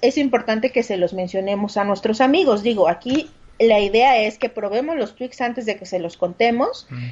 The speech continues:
Speaker 1: y que les demos los puntos buenos y los puntos malos.
Speaker 2: Sí, sí.
Speaker 1: Digamos que el tweak está, este,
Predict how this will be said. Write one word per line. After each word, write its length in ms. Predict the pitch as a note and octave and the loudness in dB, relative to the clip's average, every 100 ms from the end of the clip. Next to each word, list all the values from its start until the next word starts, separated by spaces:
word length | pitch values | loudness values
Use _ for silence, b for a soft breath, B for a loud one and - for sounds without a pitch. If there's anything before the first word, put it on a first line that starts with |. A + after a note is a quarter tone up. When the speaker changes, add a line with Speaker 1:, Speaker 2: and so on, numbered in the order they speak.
| - | -10
Speaker 1:
y 80 | - | -2
que 140 | F#4 | 2
les 140 | C4+ | 4
demos 260 | B3+ B3+ B3+ | 4 2 0
los 160 | G#3+ - | -4 -6
puntos 340 | A#3+ A#3 A3+ | -6 -4 -2
buenos 320 | A3 A3+ A3+ | 0 -2 -2
y 60 | A3 | -4
los 180 | F3 - | -4 -6
puntos 380 | F#3 F#3 G#3+ | -10 -4 0
malos. 480 | B3+ B3+ F#3+ F3 - _ - | 2 4 2 -2 -10 _ -8
Speaker 2:
Sí, 180 | C#3+ | -6
sí. 140 | B2+ B2+ | -4 -6
Speaker 1:
Digamos 580 | - B3+ C4+ D4 E4 - | -2 2 4 4 0 2
que 240 | C#4 A3+ | 0 0
el 220 | A#3+ A#3 | 0 0
tweak 220 | A3+ D4+ F4+ | 0 -4 -4
está, 500 | - C4 B3+ B3+ A#3+ | 0 2 2 2 0
este, 680 | G#3+ A3 - A3 G3 F#3+ | -4 -8 -8 -6 -4 -6